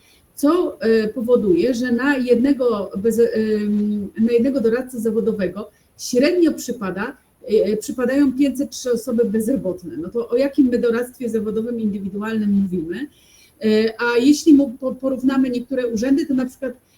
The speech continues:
widzę urzędy, w których na jednego, e, doradcę przy-, przypadają wszyscy, którzy są zarejestrowani, bo to jest jedyny pracownik urzędu, czyli, czyli ponad cztery tysiące osób. Ale zakładam, że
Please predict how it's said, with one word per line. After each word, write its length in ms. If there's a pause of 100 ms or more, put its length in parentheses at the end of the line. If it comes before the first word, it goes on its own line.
(160)
widzę 320
urzędy, 340
w 80
których 200
na 140
jednego, 720
e, 120
doradcę 380
przy-, 180 (220)
przypadają 460
wszyscy, 340
którzy 200
są 160
zarejestrowani, 640
bo 120
to 60
jest 160
jedyny 280
pracownik 480
urzędu, 320
czyli, 200
czyli 240
ponad 260
cztery 280
tysiące 480
osób. 240 (960)
Ale 480
zakładam, 720
że 340